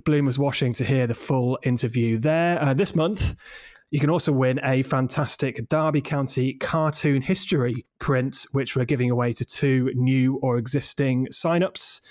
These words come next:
two new existing patrons, and you'll also get one of our welcome packs, of course. Extra benefits, you can listen back to our whole back catalogue of bonus podcasts, and, uh, you'll help keep Steve Bloomer's Washing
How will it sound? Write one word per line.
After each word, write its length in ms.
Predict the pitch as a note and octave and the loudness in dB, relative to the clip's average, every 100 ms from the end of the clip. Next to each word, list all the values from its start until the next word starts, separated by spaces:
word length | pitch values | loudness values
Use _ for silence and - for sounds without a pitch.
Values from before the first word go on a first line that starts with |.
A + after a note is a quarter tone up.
| - - _ - | -20 -20 _ -2
two 160 | C3+ | 0
new 140 | C3+ C3 | 2 2
existing 360 | B2 C3+ B2+ | 0 -2 -2
patrons, 560 | A#2+ C#3+ B2 C#3 C3 B2 | -2 -2 0 0 0 0
and 140 | B2 | 0
you'll 100 | B2 | 0
also 180 | B2+ - | 0 -2
get 200 | B2 A#2 | -4 -2
one 120 | A#2 | -2
of 60 | A2+ | -2
our 140 | A2 | 0
welcome 440 | A#2+ C#3 C#3 C#3+ C3 | 0 0 2 0 2
packs, 420 | C#3 - - - | 0 -2 -4 -2
of 200 | B2 - | -4 -2
course. 640 | D3 C3+ B2+ A#2 - - _ - | 0 2 2 0 -2 -6 _ -6
Extra 280 | E3+ - D3+ | -2 0 0
benefits, 640 | C#3 C3+ C#3+ - - - | 0 0 -2 -2 -2 -2
you 80 | C#3+ | 0
can 160 | C3+ C3 | 2 2
listen 220 | D3 C#3 | 2 2
back 180 | C3 A#2 | 0 -2
to 140 | - | -2
our 80 | B2+ | -2
whole 480 | - F#3+ F#3 F#3 - | 0 2 2 2 0
back 240 | E3+ - | -4 -2
catalogue 480 | - D3+ D3+ C3+ C3 | -2 0 2 2 0
of 100 | A#2+ | 0
bonus 320 | C#3 C3 B2 | 2 2 0
podcasts, 760 | - A#2+ A#2+ A#2 - - - - - - - _ - | -2 -2 -2 -2 -2 -2 -4 -6 -14 -20 -20 _ -4
and, 300 | A#2+ A2+ A2+ | -2 0 0
uh, 40 | |
you'll 180 | A#2 A#2+ | 0 0
help 360 | - E3 E3 - - | 0 0 -2 -6 -12
keep 380 | - C#3 A#2+ - - _ - _ - | -4 -2 -2 -6 -12 _ -20 _ -8
Steve 500 | - - B2+ B2+ A#2+ - | -4 0 2 2 0 -4
Bloomer's 400 | C3 A#2 A#2 A#2 | 0 0 0 0
Washing 540 | B2 A2+ - A#2+ A#2+ | -2 -2 -2 0 -2